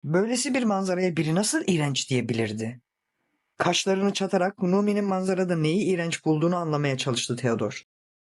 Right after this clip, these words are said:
Kanalın etrafındaki binaların ışıklarının batmak üzere olan güneşin kızıllığıyla sudan yansıması nasıl iğrenç olabilirdi?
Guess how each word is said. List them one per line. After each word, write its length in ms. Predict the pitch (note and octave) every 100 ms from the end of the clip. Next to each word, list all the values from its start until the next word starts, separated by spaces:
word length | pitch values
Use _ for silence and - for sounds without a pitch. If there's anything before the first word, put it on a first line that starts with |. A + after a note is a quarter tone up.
| _
Kanalın 420 | - F#3 F#3+ G#3+ A#3
etrafındaki 720 | G#3 G3+ F3+ F#3 F3+ F3+ E3+
binaların 520 | E3+ D#3 D#3+ E3 F3+
ışıklarının 720 | D3+ - E3 D#3 D3 D3 E3+
batmak 320 | E3+ F#3 A3
üzere 260 | A#3 G3 F3
olan 300 | D#3+ D#3 D#3
güneşin 340 | C#3+ C#3+ -
kızıllığıyla 640 | D#3 D#3+ D3 D3 D3+ C#3+ C#3
sudan 300 | - C#3+ F3
yansıması 640 | F#3+ D#3 - D3 C#3 D#3+
nasıl 240 | G3+ C#4
iğrenç 300 | A3 D3+ C#3+
olabilirdi? 680 | C#3+ C3+ B2+ A#2+ A2+ B2+